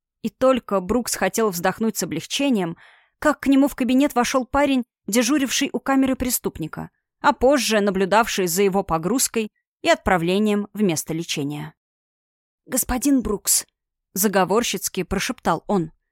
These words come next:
"у меня для вас послание". "Для меня?" Дрейк усмехнулся и подбодрил парня, взмахнув ладонью, мол, рассказывай. А сам тем временем сделал глоток обжигающе горячего,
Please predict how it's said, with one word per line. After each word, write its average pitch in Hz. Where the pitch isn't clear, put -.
"у 302
меня 269
для 247
вас 247
послание". 175
"Для 202
меня?" 208
Дрейк 233
усмехнулся 220
и 339
подбодрил 220
парня, 175
взмахнув 190
ладонью, 165
мол, 277
рассказывай. 165
А 208
сам 269
тем 254
временем 226
сделал 233
глоток 175
обжигающе 170
горячего, 180